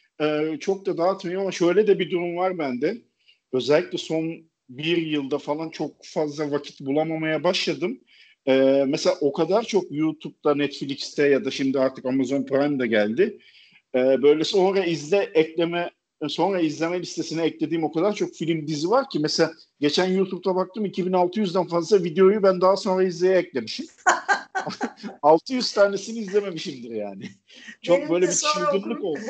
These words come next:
Speaker 2: <laughs> sonra okunmak üzere işaretlenmiş makalelerle dolu bir, e, yer
Speaker 1: <laughs>
Speaker 2: işaretleri şeyim
Speaker 1: Ve
Speaker 2: var.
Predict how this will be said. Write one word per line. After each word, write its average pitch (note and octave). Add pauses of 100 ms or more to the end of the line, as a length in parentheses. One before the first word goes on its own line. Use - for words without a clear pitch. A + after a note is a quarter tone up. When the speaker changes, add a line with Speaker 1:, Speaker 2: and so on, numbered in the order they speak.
Speaker 2:
<laughs> -
sonra D4
okunmak D4
üzere C4+
işaretlenmiş C#4
makalelerle C4
dolu B3+
bir, C#4 (280)
e, B3+
yer C4+
Speaker 1:
<laughs> C4+
Speaker 2:
işaretleri A3+
şeyim G3+
Speaker 1:
Ve G#3+
Speaker 2:
var. G3